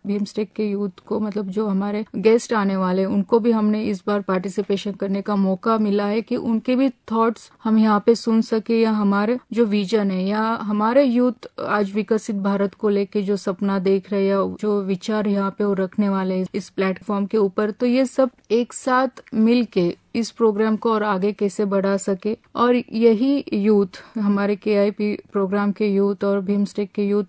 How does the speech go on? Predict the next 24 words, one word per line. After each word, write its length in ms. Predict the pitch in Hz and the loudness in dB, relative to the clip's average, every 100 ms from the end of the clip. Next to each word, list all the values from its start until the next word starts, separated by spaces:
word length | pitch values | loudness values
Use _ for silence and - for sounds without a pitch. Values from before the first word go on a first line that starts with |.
| - - | -8 -8
अपने 280 | 214 226 247 | -6 0 0
अपने 220 | 240 240 | 2 0
country 400 | 240 214 190 220 | 0 -2 0 -2
जाके 460 | 190 196 190 196 190 | 2 0 0 -2 -2
वहाँ 340 | 175 202 214 | 0 0 0
के 140 | - 247 | 0 2
हमारे 400 | 214 208 208 220 | 2 0 0 0
Indians 440 | 202 196 208 202 | -2 0 -2 -4
को, 180 | 226 226 | -2 -2
youth 340 | 202 208 - | 0 -2 -2
को 180 | - 233 | 0 0
कैसे 460 | - 208 - 233 233 | 2 -2 2 0 2
हमारे 300 | 214 214 226 | 2 4 4
इस 240 | 214 233 214 | 2 0 -4
विकसित 480 | 220 233 226 240 | 0 0 0 -2
भारत 360 | 196 208 202 190 | -2 0 0 0
के 120 | 214 | -2
संकल्प 480 | - 202 180 208 196 - | -2 -2 -2 -4 -6 -2
के 100 | 208 | -2
साथ 220 | - 190 | 0 -2
जुड़ 300 | 180 202 202 | 0 0 -2
सके, 340 | - 190 180 190 | -2 -6 -4 -4
ये 300 | 185 214 | -2 2
एक 120 | 220 | 2